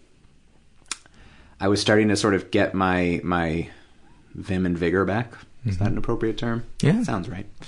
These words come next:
Speaker 1: Um,
Speaker 2: Although vim and vigor no longer work together.
Speaker 1: No?
Speaker 2: They had a falling out.
Speaker 1: Oh, that's too
Speaker 2: Yeah.
Speaker 1: bad. So if I had to choose one, I'm a real vigor guy. So I got my vigor back. Um, and I decided I need to do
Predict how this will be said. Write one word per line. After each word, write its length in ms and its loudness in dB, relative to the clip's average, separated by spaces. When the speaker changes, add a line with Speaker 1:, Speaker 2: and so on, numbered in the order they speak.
Speaker 1:
Um, 640 0
Speaker 2:
Although 200 4
vim 320 6
and 120 4
vigor 240 6
no 180 6
longer 260 6
work 260 4
together. 400 2
Speaker 1:
No? 300 2
Speaker 2:
They 100 8
had 120 6
a 40 4
falling 340 4
out. 140 0
Speaker 1:
Oh, 160 -4
that's 220 -10
too 100 -2
Speaker 2:
Yeah. 160 0
Speaker 1:
bad. 120 -10
So 160 2
if 80 2
I 60 6
had 220 6
to 60 6
choose 280 4
one, 180 0
I'm 140 0
a 120 0
real 200 2
vigor 320 0
guy. 400 -4
So 120 -4
I 120 -6
got 200 2
my 140 4
vigor 400 2
back. 380 -6
Um, 480 -2
and 100 2
I 40 6
decided 420 6
I 160 2
need 260 4
to 160 2
do 520 2